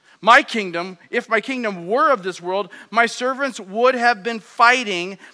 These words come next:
that I might not be delivered over to the Jews. But my kingdom is not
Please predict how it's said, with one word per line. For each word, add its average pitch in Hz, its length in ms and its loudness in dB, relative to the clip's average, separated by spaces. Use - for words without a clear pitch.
that 214 140 0
I 220 180 4
might 240 200 0
not 214 220 -2
be 220 80 -10
delivered 214 560 -4
over 214 300 -4
to 226 120 -14
the 214 140 -14
Jews. 175 560 -10
But - 120 -8
my 226 160 2
kingdom 233 720 -2
is 196 240 -4
not 202 420 0